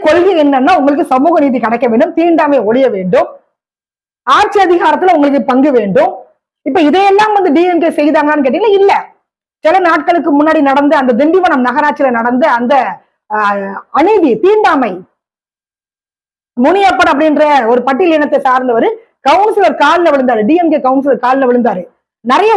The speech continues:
ஊர்கள்ல வந்து கொடி கம்பத்தை, வி சி கே கொடி கம்பத்தை டி எம் கேவே ஏற்ற விடுவது கிடையாது. தலித் கவுன்சிலரா இருந்தாங்க அப்படின்னா, மேடையில அவங்களுக்கு நாற்காலி, பிளாஸ்டிக் நாற்காலி கூட கொடுக்கறது கிடையாதுங்க.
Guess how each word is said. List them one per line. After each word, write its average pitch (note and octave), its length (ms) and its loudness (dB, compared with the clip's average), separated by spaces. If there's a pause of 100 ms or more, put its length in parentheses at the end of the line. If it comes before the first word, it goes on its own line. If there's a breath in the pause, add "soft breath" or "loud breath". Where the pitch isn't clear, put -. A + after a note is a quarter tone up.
(120)
ஊர்கள்ல F4 480 0
வந்து C4 140 0 (100)
கொடி E4 240 2
கம்பத்தை, D4+ 320 0 (100)
வி D#4+ 60 2 (100)
சி F#4+ 100 -2
கே D#4 140 0
கொடி C#4+ 180 0
கம்பத்தை B3+ 320 -2 (360 loud breath)
டி E4 180 4
எம் G#4 160 0
கேவே F#4+ 180 0 (140)
ஏற்ற G4+ 220 -2
விடுவது E4+ 320 0
கிடையாது. A#3 320 -2 (1400)
தலித் A#4 400 2
கவுன்சிலரா F4+ 520 2
இருந்தாங்க E4+ 360 0
அப்படின்னா, C4+ 240 2 (120)
மேடையில F4+ 360 0
அவங்களுக்கு D#4 280 0 (100)
நாற்காலி, G4 440 0 (100)
பிளாஸ்டிக் F4 500 0
நாற்காலி D#4 320 -2
கூட D#4 160 -2
கொடுக்கறது C4+ 380 0
கிடையாதுங்க. F#3+ 380 -6